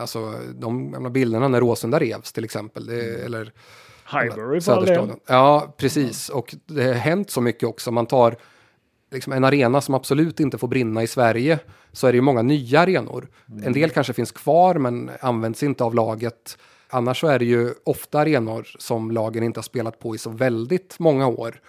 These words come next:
Speaker 2: Mm.
Speaker 1: Det är väl Halmstad som krigar på, på Örjans vall.
Speaker 2: Mm.
Speaker 1: Även den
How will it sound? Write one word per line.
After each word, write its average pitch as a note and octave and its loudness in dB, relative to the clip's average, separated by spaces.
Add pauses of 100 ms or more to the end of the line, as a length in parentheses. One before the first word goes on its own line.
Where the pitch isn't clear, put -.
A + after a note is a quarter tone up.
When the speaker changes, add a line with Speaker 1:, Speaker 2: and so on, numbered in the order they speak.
Speaker 2:
Mm. G2+ -14
Speaker 1:
Det - -14
är - -8
väl F#3+ -2
Halmstad C3 2
som D3 -4
krigar D3 0
på, A#2+ -2
på A#2+ 0
Örjans A#2+ 2
vall. A#2 -6
Speaker 2:
Mm. G#2+ -10
Speaker 1:
Även C#3 4
den F3 2